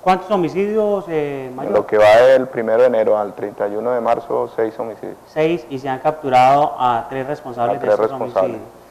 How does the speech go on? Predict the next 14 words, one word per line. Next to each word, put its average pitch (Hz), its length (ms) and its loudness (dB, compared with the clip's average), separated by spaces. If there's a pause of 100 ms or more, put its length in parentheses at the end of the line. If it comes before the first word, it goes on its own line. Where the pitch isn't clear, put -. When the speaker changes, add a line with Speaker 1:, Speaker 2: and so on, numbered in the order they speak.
(240)
Speaker 1:
¿Estos 143 360 0
de, 156 220 2
de 143 140 -4
la 139 140 2
zona, 160 680 0
eh, 131 400 -6
rural 151 640 0
son 156 240 -4
de 165 80 -2
bodegas, 147 500 -2
cierto? 170 200 2
Speaker 2:
De 107 60 6
bodegas, 104 360 2
sí. 95 80 -10